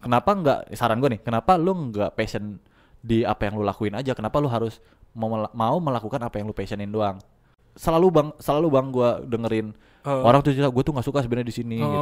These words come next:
Speaker 2: Oh.
Speaker 1: Karena banyak yang kayak gua lah saat itu. Sampai akhirnya gua mikir, harusnya bukannya yang lu lakuin harusnya lu sa-, suka ya, supaya itu hasilnya maksimal.
Speaker 2: Betul, betul, betul.
Speaker 1: Kayak misalnya kalau gua saat itu bisa passion, gua suka deh sama peternakan, gua
Speaker 2: Hmm.
Speaker 1: mungkin sekarang bisa jadi
Speaker 2: Petern-,
Speaker 1: pengusaha.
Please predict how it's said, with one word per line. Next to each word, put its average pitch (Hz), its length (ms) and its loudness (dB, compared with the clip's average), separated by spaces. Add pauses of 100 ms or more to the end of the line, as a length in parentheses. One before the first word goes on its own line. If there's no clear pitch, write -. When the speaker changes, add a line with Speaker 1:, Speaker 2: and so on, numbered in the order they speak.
Speaker 2:
Oh. 135 100 2
Speaker 1:
Karena 131 140 2
banyak 131 280 2
yang 120 120 -2
kayak 113 160 -2
gua 131 140 2
lah 120 100 0
saat 107 160 -4
itu. 98 240 -8 (640)
Sampai 117 340 2
akhirnya 117 240 2
gua 160 160 0
mikir, 131 240 -6 (760)
harusnya 113 360 0
bukannya 139 380 0
yang 120 120 0
lu 120 100 2
lakuin 117 280 0
harusnya 113 240 -4
lu 110 80 0
sa-, - 180 -6
suka - 300 -2
ya, 95 160 0
supaya 120 320 0
itu 123 100 -2
hasilnya 120 320 -2
maksimal. 104 460 -8
Speaker 2:
Betul, 180 280 2
betul, 127 260 -4
betul. 110 200 -12
Speaker 1:
Kayak 110 220 2
misalnya 120 260 2 (180)
kalau 120 280 2
gua 127 240 2
saat 139 260 2
itu 127 280 0
bisa 120 360 0 (160)
passion, 117 520 -4 (180)
gua 147 420 0
suka - 280 -6
deh 185 120 -2
sama 135 600 -6
peternakan, 135 520 -4
gua 175 140 4
Speaker 2:
Hmm. 165 80 2
Speaker 1:
mungkin 180 160 0
sekarang 190 300 0
bisa 151 200 0
jadi 110 420 2
Speaker 2:
Petern-, 110 220 2
Speaker 1:
pengusaha. 143 340 4